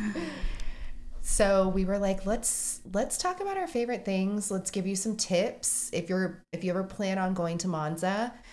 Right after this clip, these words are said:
Speaker 2: we were like, "Let's just think of, like, all the little things that we wish we would have known before going."
Speaker 1: Mm-hmm.
Speaker 2: So I guess let's start out. Did you
Speaker 1: <laughs>
Speaker 2: stay in Monza or did you stay in Milan?
Speaker 1: I stayed in Milan. Yeah.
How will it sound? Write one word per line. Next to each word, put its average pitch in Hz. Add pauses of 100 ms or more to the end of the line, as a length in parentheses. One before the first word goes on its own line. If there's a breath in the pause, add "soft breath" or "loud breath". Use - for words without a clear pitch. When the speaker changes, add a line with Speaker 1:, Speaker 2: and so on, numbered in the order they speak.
(200 loud breath)
Speaker 2:
we 202
were 214
like, 214
"Let's 226
just -
think 226
of, 196
like, 175
all 165
the 180
little 170
things 147 (180)
that 160
we 185
wish 185
we 196
would 170
have 160
known 139
before 147
going." - (520)
Speaker 1:
Mm-hmm. 170 (600 soft breath)
Speaker 2:
So 156 (1300)
I 170
guess 165
let's 170
start 160
out. 143
Did -
you 180
Speaker 1:
<laughs> -
Speaker 2:
stay 160
in 180
Monza 170
or 285
did 160
you 156
stay 147
in 143
Milan? 95
Speaker 1:
I 175
stayed 160
in 156
Milan. 165 (180)
Yeah. -